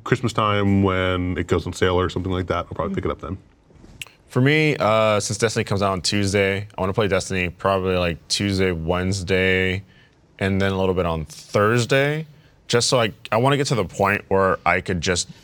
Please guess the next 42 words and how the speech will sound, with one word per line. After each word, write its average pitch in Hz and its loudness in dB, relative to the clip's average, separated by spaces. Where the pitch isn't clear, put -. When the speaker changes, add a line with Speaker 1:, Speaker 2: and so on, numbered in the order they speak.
Speaker 2:
have 92 -2
reset 98 0
Tuesdays, 71 -8
right? 80 -4
Where - -4
it's 98 0
like, - -2
"Oh, 131 2
it's 127 -2
Tuesday, 123 2
everything 110 0
reset. 92 0
Let 87 -4
me 95 -2
just 85 -4
go 98 4
ahead 90 2
and 87 -2
get 80 -2
my 78 -2
Nightfall 87 0
done. 85 -2
Let 85 -4
me 85 -4
get 82 -4
my 85 -4
raid 82 -2
Speaker 1:
Yeah. 90 0
Speaker 2:
done. 82 0
And 90 -4
cool, 143 2
I'm 113 -2
done 101 0
with, 98 -2
like, 87 -2
Destiny 85 -4
for 85 -8
the 76 -4
rest 76 -4
of - -14
the 76 -6
week." 76 -4